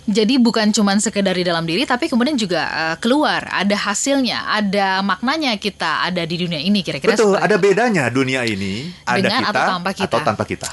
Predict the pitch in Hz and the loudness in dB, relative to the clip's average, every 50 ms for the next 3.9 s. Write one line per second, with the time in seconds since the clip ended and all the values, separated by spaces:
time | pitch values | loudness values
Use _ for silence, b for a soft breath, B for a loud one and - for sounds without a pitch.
0 | - 156 165 - 170 143 147 - 104 107 113 113 - - 98 90 85 82 82 - | -8 -8 -6 -6 -6 -6 -4 -4 -2 -2 -2 -2 -4 -4 -4 -4 -4 -4 -2 -2
1 | 226 233 233 220 - - - 254 269 277 - 359 392 415 403 392 349 - 277 294 | 0 0 0 -2 -2 -2 -2 0 -2 -2 -2 -2 -2 -2 -4 -6 -6 -4 -2 -2
2 | 285 277 277 277 262 - 254 233 262 302 339 339 320 302 285 - 277 254 247 240 | 0 0 0 0 0 0 2 2 2 2 2 0 0 -2 -2 -2 -2 0 0 0
3 | 277 302 330 311 - 269 247 240 226 240 240 226 269 302 311 302 262 - | 0 -2 -4 -2 0 2 2 2 2 0 0 0 0 0 0 0 0 0